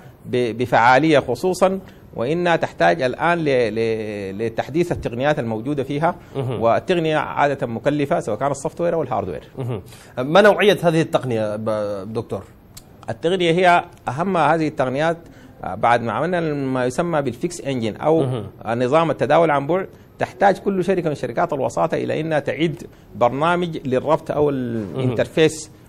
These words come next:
Speaker 1: بينه وبين السوق، حتى تتداول من مكاتبها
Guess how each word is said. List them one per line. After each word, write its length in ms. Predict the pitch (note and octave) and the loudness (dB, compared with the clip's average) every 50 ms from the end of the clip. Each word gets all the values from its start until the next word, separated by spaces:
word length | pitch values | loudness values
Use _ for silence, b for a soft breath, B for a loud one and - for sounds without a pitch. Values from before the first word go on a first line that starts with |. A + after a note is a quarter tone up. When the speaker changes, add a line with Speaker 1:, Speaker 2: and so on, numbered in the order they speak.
| b - | b -14
Speaker 1:
بينه 320 | G#2+ A#2 D3 E3+ E3+ E3+ D#3+ | -2 2 4 4 4 4 2
وبين 260 | D3+ C3 C3 B2 A#2+ | 2 2 2 0 0
السوق، 400 | A#2 - - - F3+ F#3+ G3 G3 B B B B B B | -2 -4 0 2 2 2 2 0 B B B B B B
حتى 560 | - G3+ G#3 - - G3+ F#3 F#3 F#3 - - | 2 2 2 2 4 6 8 8 8 6 4
تتداول 520 | - A#2+ A2+ B2+ C3 D#3+ F3 F3 D#3+ D3 | 2 0 0 2 4 6 6 6 6 4
من 80 | C3+ B2+ | 2 -2
مكاتبها 560 | B2 B2 C3 A#2 A2+ - F#3 F#3+ G3+ G3+ - | 0 2 4 2 4 2 4 4 4 4 4